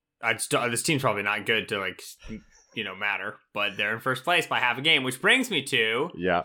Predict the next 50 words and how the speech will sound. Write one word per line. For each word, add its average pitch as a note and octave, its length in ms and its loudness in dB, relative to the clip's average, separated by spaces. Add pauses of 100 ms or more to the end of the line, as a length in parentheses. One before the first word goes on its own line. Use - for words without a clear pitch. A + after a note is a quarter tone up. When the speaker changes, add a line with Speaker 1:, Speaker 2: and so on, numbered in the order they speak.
(100)
Speaker 1:
you B2 180 0
have, G#2+ 480 6
sure, - 380 -4
I G#2 40 2
lost C3 320 4
it. B2+ 160 2
I'm A2 80 -8
scrolling A2 300 -4
back G#2 180 -4
up, D3+ 200 2
and G#2+ 80 -6
I'm G#2+ 80 -4
gonna G2+ 120 -8
find C3 300 0
it. C3+ 280 0
And G#2 200 -4
nope, A#2 140 0
that's - 160 -8
too A2+ 120 -6
far G#2 200 0
up, C#3 160 4
so - 100 -12
I'm G#2 40 -10
gonna G2+ 100 -12
scroll G2+ 200 -8
back F#2+ 180 -8
down. C3+ 300 0 (640)
Speaker 2:
I A#2+ 40 6
need D3+ 120 8
to D3+ 60 10
roll B2+ 260 10
Speaker 1:
Uh, A#2+ 100 12
Speaker 2:
on A2 120 8
one A2 140 8
while G2+ 100 8
you F#2 100 2
find G2 380 4
that. F2 220 4
Max A2 340 2
at A2 220 6
Max G2 480 2 (220)
Toto G#2 640 8
Schumann, F2 600 2 (100)
that's - 160 -2
an, F#2+ 140 -2
it's - 340 -4
very F#2 400 2
fascinating F2+ 420 2
ad, - 240 4 (380)
says, - 340 4